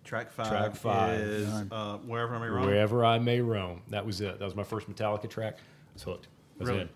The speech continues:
Speaker 2: I was in. Is in. It, it was one of those experiences that, you know, you don't have often in your life where all of a sudden there's noise and it's congruent with the noise that's already in your head. And I was like, "This is it." So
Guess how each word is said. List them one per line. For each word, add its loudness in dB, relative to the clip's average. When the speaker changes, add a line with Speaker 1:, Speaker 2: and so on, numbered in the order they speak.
Speaker 2:
I -4
was -6
in. -6
Is -8
in. -2
It, -4
it -2
was -6
one 4
of 2
those 2
experiences -6
that, -8
you -6
know, -2
you -6
don't -4
have 0
often -4
in -4
your -2
life -4
where -2
all -4
of -4
a -6
sudden -2
there's -6
noise -4
and -14
it's -16
congruent -8
with -10
the -10
noise -6
that's -14
already -6
in -8
your -10
head. -4
And -12
I -10
was -14
like, -10
"This -12
is -10
it." -2
So 2